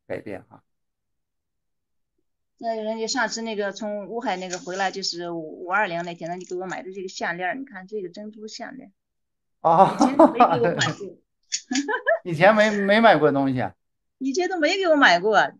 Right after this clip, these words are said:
Speaker 2: 因为没买过是咋，咋的回事儿？人家给你买了，你不喜欢呀。以前其实他一去西藏那些，
Speaker 1: 哦。
Speaker 2: 都给买过那些恋恋把戏那些东西。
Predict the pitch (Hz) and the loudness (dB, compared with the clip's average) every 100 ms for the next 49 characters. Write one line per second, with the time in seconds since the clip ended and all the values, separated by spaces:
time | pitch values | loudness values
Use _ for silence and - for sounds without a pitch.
0 | - 262 381 403 359 403 269 285 311 226 | -6 0 2 4 4 6 4 4 0 2
1 | 175 214 226 226 156 208 247 240 247 185 | 2 4 2 0 -2 -2 -6 -2 0 0
2 | 285 381 359 359 302 175 254 262 269 370 | 0 0 0 4 6 6 4 2 0 0
3 | 285 240 285 311 285 175 - _ 247 220 | 0 4 6 8 6 2 -2 _ -8 0
4 | 311 320 262 254 233 285 262 247 277 277 | 0 0 0 0 0 -6 -4 -2 4 4
5 | 214 208 202 285 359 - 165 175 269 233 | 4 0 -6 -2 -2 0 0 0 0 0
6 | 208 247 185 175 170 - 170 185 - _ | -2 0 0 -2 -4 -8 -10 -14 -14 _
7 | - 196 180 175 185 170 160 | -14 -8 -8 -8 -10 -10 -14